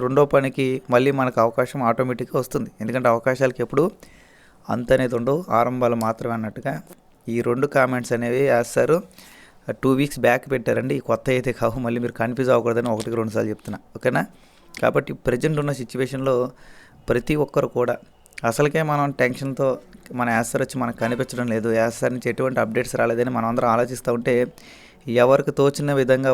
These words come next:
వాళ్ళు WhatsApp గ్రూపుల్లో కొంతమంది వైరల్ చేస్తూ ఉంటారు, YouTube-లో కొత్త కొత్త యూట్యూబర్లు వచ్చి వైరల్ చేస్తూ ఉంటారు, Facebook-లో కొంతమంది కొత్త కొత్త పోస్టులు పెట్టి వైరల్ చేస్తూ ఉంటారు. అసలు చాలామంది ఫౌండర్స్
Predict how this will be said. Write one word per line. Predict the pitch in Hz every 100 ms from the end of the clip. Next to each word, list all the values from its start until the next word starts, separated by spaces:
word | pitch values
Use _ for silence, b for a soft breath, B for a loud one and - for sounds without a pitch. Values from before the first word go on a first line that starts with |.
| 120
వాళ్ళు | 123 127 123 139 - _ _ _ _ _ - -
WhatsApp | 117 123 135 123
గ్రూపుల్లో | 123 - 127 120
కొంతమంది | 117 113 120 117
వైరల్ | 117 117 120 117
చేస్తూ | 113 117 113
ఉంటారు, | 110 107 107 110
YouTube-లో | 120 131 123 123 117
కొత్త | 113 -
కొత్త | 117
యూట్యూబర్లు | 120 113 117 113
వచ్చి | 113 110
వైరల్ | 113 117 113
చేస్తూ | 113 - 113 110
ఉంటారు, | 113 117 113 B B B B B B
Facebook-లో | 135 139 139 131 139 135
కొంతమంది | 127 120 120 127 127
కొత్త | 120 123
కొత్త | 127 127
పోస్టులు | 123 123 135
పెట్టి | 127 120
వైరల్ | 117 117 120 117
చేస్తూ | 113 113
ఉంటారు. | 110 110 107 - - -
అసలు | 117 123 120 123
చాలామంది | 135 139 139 139
ఫౌండర్స్ | 131 131 135